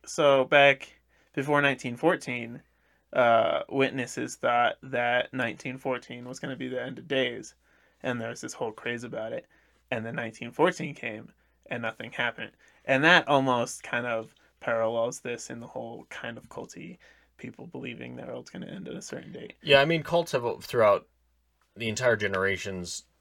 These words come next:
Speaker 2: always, like, proclaimed the end of the world is at this date. Um, what's interesting about this is,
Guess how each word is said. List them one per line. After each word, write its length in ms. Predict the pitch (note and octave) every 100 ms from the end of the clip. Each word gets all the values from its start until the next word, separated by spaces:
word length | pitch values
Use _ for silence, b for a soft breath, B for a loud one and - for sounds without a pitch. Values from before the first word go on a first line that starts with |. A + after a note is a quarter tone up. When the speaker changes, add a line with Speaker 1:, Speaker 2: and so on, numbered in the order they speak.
| _
Speaker 2:
always, 500 | - G2+ G2+ F#2+ E2+ - _
like, 260 | F#2+ F2 - _ _ _ _ _
proclaimed 640 | - F#2 - F#2+ F#2+ F2+
the 100 | F#2
end 100 | F2+
of 60 | F2+
the 80 | F2+
world 260 | F#2 F#2
is 160 | F2+ -
at 120 | E2+
this 200 | F#2+ F2
date. 340 | G#2 G2+ G#2 _ b b b b b _ -
Um, 380 | F#2 F2 F2 E2+ - _
what's 200 | G2+ G#2
interesting 440 | A#2 A2+ A2 - A2+
about 200 | G2+ F2+
this 320 | G2 F#2+ -
is, 540 | - F2 - - -